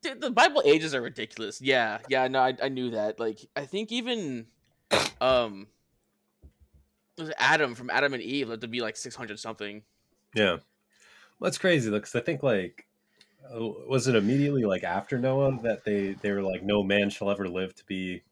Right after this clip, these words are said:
Speaker 2: like, older than a hundred and fifty or whatever"?
Speaker 1: I don't, I don't know when God set that age limit.
Speaker 2: But, you know, it's crazy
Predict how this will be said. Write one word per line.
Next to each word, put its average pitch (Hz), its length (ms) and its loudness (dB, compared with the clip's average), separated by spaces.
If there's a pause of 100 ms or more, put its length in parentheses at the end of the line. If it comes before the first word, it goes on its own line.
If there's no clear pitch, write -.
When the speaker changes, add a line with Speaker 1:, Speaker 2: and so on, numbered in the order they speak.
(100)
Speaker 2:
like, 90 240 -6
older 92 240 -2
than 90 100 -4
a 85 60 -2
hundred 90 220 -4
and 85 120 -8
fifty 101 300 -6
or 104 60 0
whatever"? 110 420 -2 (3250)
Speaker 1:
I 359 80 8
don't, 403 180 2 (840)
I 208 100 6
don't 262 120 -6
know 277 160 6
when 202 100 0
God 156 220 6
set - 180 -2
that 147 120 4
age 127 160 0
limit. 113 320 -6 (1900)
Speaker 2:
But, 147 400 4
you 131 80 2
know, 156 100 4
it's - 400 -4
crazy 113 560 2